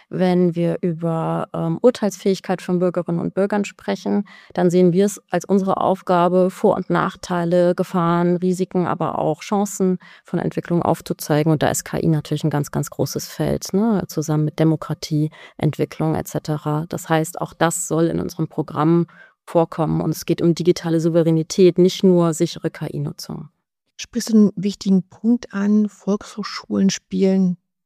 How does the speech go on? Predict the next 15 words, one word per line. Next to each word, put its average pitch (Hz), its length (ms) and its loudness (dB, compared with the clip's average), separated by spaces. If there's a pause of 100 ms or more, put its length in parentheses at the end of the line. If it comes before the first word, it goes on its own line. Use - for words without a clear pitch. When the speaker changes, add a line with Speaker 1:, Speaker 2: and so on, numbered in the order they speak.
(340)
Speaker 2:
meines 196 300 -2
Erachtens - 360 -2
nach 180 220 2
eine 180 200 2 (320)
wichtige - 360 -6
Rolle 208 440 -4
beim 180 180 0
Thema 170 260 -4
gesellschaftliche 208 920 -4 (640)
Teilhabe, 190 500 2
das 185 100 -6
habe 185 100 -4
ich 180 80 -8
vorhin 180 240 0
schon 175 260 -2